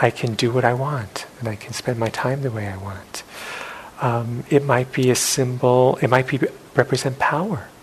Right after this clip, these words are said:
You know, clearly in our culture, money is connected to power. It's connected to status. It's connected to, you know, all these things.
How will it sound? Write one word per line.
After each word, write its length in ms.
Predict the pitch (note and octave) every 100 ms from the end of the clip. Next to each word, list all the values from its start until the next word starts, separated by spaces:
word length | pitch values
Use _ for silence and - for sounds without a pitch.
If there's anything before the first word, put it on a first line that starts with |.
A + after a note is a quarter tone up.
| - - - - - - - - -
You 80 | A2+
know, 60 |
clearly 520 | - - C3+ F#3+ C3+
in 80 | A2+
our 100 | G2+
culture, 500 | - C3 D3+ - A#2
money 460 | G#2 F#2+ F#2+ G#2 C3+ - - - - - - - - - - - - - - - B4
is 180 | E4+ -
connected 380 | - G2+ - -
to 60 | -
power. 500 | - C#3+ D#3 G2+ - - - - -
It's 140 | C3
connected 460 | - G#2 G#2 - B2
to 80 | -
status. 720 | - C3+ C3 D3 A2+ - -
It's 160 | - -
connected 540 | A#2+ G#2 G#2 - A2
to, 220 | - -
you 100 | F3
know, 60 | B2+
all 240 | - D#3
these 240 | F#3 E3 -
things. 320 | C3+ A2 G#2